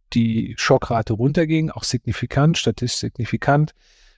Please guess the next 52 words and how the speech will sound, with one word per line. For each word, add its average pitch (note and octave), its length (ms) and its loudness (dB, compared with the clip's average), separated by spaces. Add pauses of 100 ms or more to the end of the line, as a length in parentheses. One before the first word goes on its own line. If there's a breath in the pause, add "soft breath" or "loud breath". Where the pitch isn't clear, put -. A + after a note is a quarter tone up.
(140)
äh, A#2 240 2
in A#2+ 80 2
dem C3 160 6
Fall B2+ 160 0
auf G2+ 80 -2
vierundfünfzig - 640 -2
Prozent. - 380 0
Also C3 140 -2
es - 80 -6
geht D#3 160 0
jetzt C#3 160 0
auch C3 120 0
nicht C3+ 180 -4
auf - 140 -4
null. D3+ 280 4
Ja, C3 140 2
die C3 100 0
Leute B2+ 240 0
sagen B2 260 2
auch A#2+ 80 -4
nicht, B2+ 180 -6
„Okay, C3 220 2
jetzt B2 140 0
sehe C#3 80 0
ich A#2 80 -4
mich C3 180 -6
wieder, A#2 560 0
äh, A2+ 40 -10 (580 soft breath)
in C3+ 100 0
diesem A#2+ 240 -4
Video, D3+ 380 4
jetzt, - 320 0
jetzt - 200 -4
bin C3+ 140 2
ich C3+ 140 4
also B2 160 2
ein A#2 80 -2
moralischer A#2+ 360 2
Superheld.“ C3+ 380 0
So C#3 140 2
ist C#3 100 2
es - 40 -8
jetzt B2+ 160 0
auch D3+ 140 0
wieder D3 160 2
nicht, D#3+ 240 -2
aber B2 120 4
es - 120 2
ist C3 120 -4
ein C3 40 -4
signifikant, A#2 840 -2
äh, A2 260 2